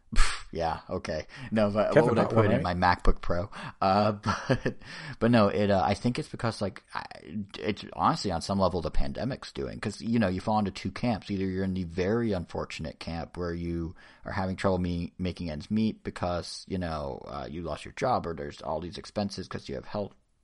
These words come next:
Speaker 1: issues due
Speaker 2: Mm.
Speaker 1: to covid or whatever, and that's, um, that's horrible. And I hope those people can overcome that and go back to their normal lives as quickly as possible. But then there's a whole nother camp of people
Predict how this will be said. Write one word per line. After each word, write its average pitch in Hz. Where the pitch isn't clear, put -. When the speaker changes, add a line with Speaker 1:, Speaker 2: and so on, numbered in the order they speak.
Speaker 1:
issues 95
due 101
Speaker 2:
Mm. -
Speaker 1:
to -
covid 87
or 90
whatever, 90
and 92
that's, 98
um, 85
that's -
horrible. 87
And 87
I 90
hope 113
those 101
people 92
can 87
overcome 90
that 85
and 80
go 82
back 82
to -
their 85
normal 85
lives 85
as -
quickly -
as 71
possible. 107
But -
then 110
there's 104
a 95
whole 101
nother 151
camp 85
of 82
people 78